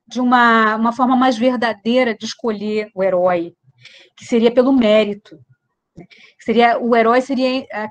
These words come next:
escolhido entre os mais sábios da sociedade, se submetendo à seleção do grupo, à escolha do grupo,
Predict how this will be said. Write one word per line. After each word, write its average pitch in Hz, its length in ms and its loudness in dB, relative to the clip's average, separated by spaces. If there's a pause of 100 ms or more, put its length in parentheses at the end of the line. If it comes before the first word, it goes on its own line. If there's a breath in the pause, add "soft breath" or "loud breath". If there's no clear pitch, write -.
(280)
escolhido 240 500 -2
entre 269 240 -4
os 226 100 -6
mais 285 320 0
sábios 240 560 0
da 202 100 -10
sociedade, 185 760 -10 (640)
se - 240 -8
submetendo 254 720 -2
à 277 40 0
seleção 277 720 0
do 226 100 -4
grupo, 214 760 -8
à 202 60 -8
escolha 254 560 2
do 196 120 -12
grupo, 190 600 -14